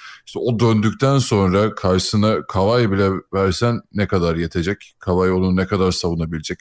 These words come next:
Hani nasıl döneceğini bilmiyoruz. Ee, sakatlıktan o da ayrı bir konu.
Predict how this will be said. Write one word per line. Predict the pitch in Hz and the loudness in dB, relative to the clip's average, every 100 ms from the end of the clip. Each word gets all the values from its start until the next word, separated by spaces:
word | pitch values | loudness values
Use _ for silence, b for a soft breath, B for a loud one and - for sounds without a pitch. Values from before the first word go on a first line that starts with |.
| - | -10
Hani | 80 82 - | -8 -8 -8
nasıl | 85 85 - - | -6 -6 -8 -6
döneceğini | 85 80 82 85 | -4 -4 -4 -6
bilmiyoruz. | 90 82 73 - - - | -6 -8 -10 -12 -18 -18
Ee, | 69 78 - - - | -16 -16 -16 -18 -16
sakatlıktan | - - - - 85 - 85 | -12 -10 -10 -12 -12 -10 -8
o | 85 | -6
da | 80 | -4
ayrı | 87 95 87 | -4 -4 -8
bir | |
konu. | - 85 92 | -10 -6 -4